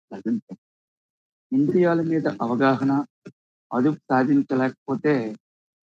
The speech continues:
ఆత్మావగాహన, ఆత్మజ్ఞానం అనుభూతికి రావు.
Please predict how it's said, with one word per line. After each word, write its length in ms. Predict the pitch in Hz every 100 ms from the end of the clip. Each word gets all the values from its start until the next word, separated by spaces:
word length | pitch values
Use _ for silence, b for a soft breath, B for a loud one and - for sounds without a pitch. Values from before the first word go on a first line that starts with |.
| -
ఆత్మావగాహన, 960 | 113 120 - 143 139 131 123 131 131 139 _ _ _ _
ఆత్మజ్ఞానం 1000 | 117 127 - 147 120 - 127 131 135 139 - _ -
అనుభూతికి 520 | 117 113 135 139 -
రావు. 340 | 110 107 101